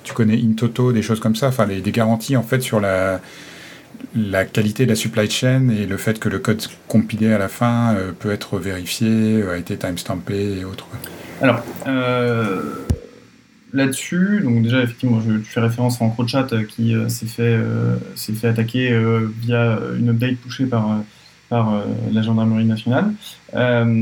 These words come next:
Speaker 2: donc, effectivement, c'est, on n'essaye pas trop d'attaquer la, la crypto en elle-même. Dans notre cas, euh, on va être sur, euh, pour le coup, on fait confiance au terminal destinataire. C'est-à-dire que si le terminal destinataire se voit pousser, euh, une mise à jour, euh,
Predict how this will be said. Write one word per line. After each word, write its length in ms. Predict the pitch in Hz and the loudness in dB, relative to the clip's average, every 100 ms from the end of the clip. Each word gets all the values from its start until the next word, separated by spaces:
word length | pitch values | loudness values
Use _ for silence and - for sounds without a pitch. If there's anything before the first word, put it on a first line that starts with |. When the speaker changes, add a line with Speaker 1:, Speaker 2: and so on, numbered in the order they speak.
| 113 | 2
Speaker 2:
donc, 280 | 120 120 120 | 2 0 0
effectivement, 400 | 110 120 147 143 | -2 -2 -2 -2
c'est, 160 | - 113 | -2 -2
on 60 | 113 | 0
n'essaye 300 | 107 113 113 | 0 0 0
pas 140 | 117 | 0
trop 220 | 120 - 135 | -2 0 -2
d'attaquer 380 | 120 113 117 | 0 -2 0
la, 140 | 123 110 | 0 0
la 120 | 113 | -2
crypto 260 | 113 117 120 | -6 -4 0
en 80 | |
elle-même. 300 | 120 127 185 180 - - - - | 2 2 2 -2 -8 -20 -12 -4
Dans 160 | 127 | 0
notre 220 | 139 151 | 0 -2
cas, 480 | - 156 165 190 180 123 | 0 0 2 2 0 0
euh, 380 | 123 123 120 117 - | 2 4 2 0 0
on 240 | 131 127 | 0 2
va 140 | 127 131 | 2 2
être 260 | 156 - | 0 -2
sur, 400 | - - 139 127 | -14 -10 -4 0
euh, 360 | 120 117 113 113 120 127 - - - - - - - | 2 2 0 0 -2 -4 -10 -18 -20 -20 -20 -20 -12
pour 140 | - 131 | 0 2
le 60 | |
coup, 280 | 127 160 185 - - | 2 2 2 0 0
on 140 | 123 | 2
fait 160 | 120 151 | 4 2
confiance 420 | 143 - 151 - | 2 0 -4 -2
au 220 | 127 117 | 0 0
terminal 300 | 113 123 123 | 2 2 4
destinataire. 400 | 120 117 113 107 - | 2 2 -2 -4 -8
C'est-à-dire 360 | - 127 120 135 | -8 -2 0 0
que 100 | 127 | -2
si 220 | 120 - | -2 0
le 180 | 139 123 | 0 0
terminal 300 | 123 127 127 | 0 2 0
destinataire 500 | 127 117 117 139 139 - - - | 0 0 0 0 -2 -6 -20 -14
se 160 | - 120 | -2 2
voit 340 | 120 131 127 | 4 2 0
pousser, 360 | - - 135 127 | -4 -4 -2 0
euh, 240 | 110 107 113 | 0 -2 -2
une 380 | 117 117 113 | 0 0 0
mise 200 | 110 120 | 0 0
à 40 | 123 | 0
jour, 340 | 123 135 120 | 0 -2 -4
euh, 60 | - | -8